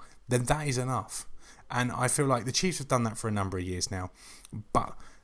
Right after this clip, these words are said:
I've, Arsenal have turned the corner under Unai Emery, and then, and are now a team that are wearing the shirt with a little bit of pride and are giving their all. And it's proven in the atmosphere around the stadium, it's proven in the results that,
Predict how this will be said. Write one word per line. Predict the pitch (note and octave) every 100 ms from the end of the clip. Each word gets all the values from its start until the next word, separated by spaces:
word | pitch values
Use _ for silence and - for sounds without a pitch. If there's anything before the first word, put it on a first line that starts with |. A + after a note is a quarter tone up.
| - - - - - - -
I've, | B2 B2+ -
Arsenal | - D3 C3 D#3
have | C3+
turned | - C3+ A#2+
the |
corner | A2+ C3 A#2+ G#2
under | G2+ G2+ G#2+ - B2
Unai | A2 G#2
Emery, | G#2+ A#2 G2+ F#2 G2+
and | A2
then, | G#2+ A2+ -
and | A2+ A2+ A#2+
are | A#2+
now | A#2 B2+ C#3+ C#3
a |
team | - C3 A2+ F#2+ - - - - G#2+
that | G#2+ G#2 -
are | A2
wearing | G#2+ A#2+ B2+ A#2+ A2 - -
the | A2
shirt | - A#2+ G#2+ A2
with | G#2
a |
little | G#2+ G#2+
bit | G#2
of | G#2
pride | - G#2 F#2+ G#2+ - - - - - -
and | A2+ A2 G#2 - -
are | A2+ A2
giving | A2 C3 A#2 A2+
their | A2+
all. | C#3 B2+
And | C3 C#3 C#3+ C3+ - - -
it's | C#3+ D3 - -
proven | - - F#3 E3+ D#3
in | D3
the | C#3+
atmosphere | C#3 C3+ - C3+
around | B2+ B2+
the |
stadium, | - D3+ C#3+ A#2
it's | A2
proven | - D3 C#3 C#3
in | B2+
the |
results | B2 B2 D#3 D3+ D#3
that, | - G#2+